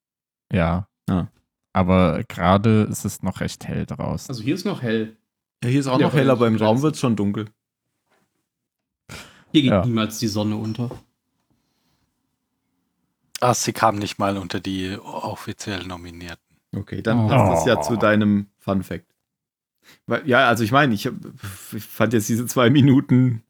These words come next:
Speaker 2: auch nicht
Speaker 4: Au-,
Speaker 2: besonders.
Speaker 4: auch nicht so
Speaker 2: Nee.
Speaker 3: Nee, nicht wirklich.
Speaker 4: ble-, bleiben
Speaker 2: Nicht so
Speaker 4: einem jetzt nicht ein Leben lang
Speaker 2: Emmy-relevant.
Speaker 4: im Gedächtnis, ja.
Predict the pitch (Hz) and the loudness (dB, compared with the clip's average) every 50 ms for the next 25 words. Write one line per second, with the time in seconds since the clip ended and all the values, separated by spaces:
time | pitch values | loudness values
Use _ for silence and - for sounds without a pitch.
0 | _ _ - 117 110 107 107 101 - - - 98 - - 95 - - 165 165 - | _ _ -2 0 0 0 0 -2 -4 -6 -8 -6 -2 -2 0 4 4 2 4 4
1 | - 185 - - - 160 - - - 160 147 151 147 139 131 113 104 98 101 - | 2 2 2 2 -2 -2 -2 0 0 0 2 2 2 2 2 2 2 0 -2 -6
2 | _ _ - 117 113 110 135 131 139 131 123 117 120 113 117 131 156 - - 120 | _ _ -18 -18 -2 4 6 8 8 8 8 6 4 4 6 4 4 4 2 0
3 | 110 107 107 107 - - 127 135 147 160 160 - 113 131 143 135 131 131 127 131 | 0 0 0 -4 2 4 4 4 4 4 2 2 2 2 0 0 -2 -4 -4 -2
4 | - 110 110 110 104 98 92 123 127 127 127 127 95 92 120 113 120 120 110 113 | -2 -2 0 2 2 0 0 0 0 0 0 -2 -2 -2 -2 -2 -4 -6 -6 -8
5 | 117 110 107 104 101 - - - 98 92 - - - 98 87 | -6 -6 -6 -8 -10 -14 -18 -18 -18 -16 -16 -14 -12 -14 -14